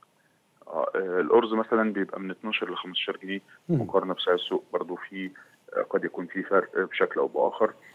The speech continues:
Speaker 1: السكر أيضًا متاح. آه، فكل الاحتياجات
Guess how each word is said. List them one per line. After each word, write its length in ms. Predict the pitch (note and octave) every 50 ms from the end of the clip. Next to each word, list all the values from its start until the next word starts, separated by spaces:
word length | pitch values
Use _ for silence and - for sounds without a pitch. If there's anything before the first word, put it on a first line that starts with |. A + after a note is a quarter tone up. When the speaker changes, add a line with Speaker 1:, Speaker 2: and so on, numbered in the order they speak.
| _ _ _ - -
Speaker 1:
السكر 540 | G2 F2+ - - G#2 - - - F#2 - - - - - F2
أيضًا 220 | F#2+ F2+ - F#2
متاح. 520 | E2+ F2 E2+ E2+ F#2+ F#2+ G2+ G2+ - - - _ - - _ _ _ _ _ -
آه، 500 | E2+ F2 F2 E2+ F2 E2+ E2+ E2+ F2 E2+ E2+ - - -
فكل 440 | G2 F#2 - F3 F#3 G#3+ G3+ F#3+
الاحتياجات 600 | E3 C#3 B2 A2+ - - - G#2+ G2+ F#2+ A2 A#2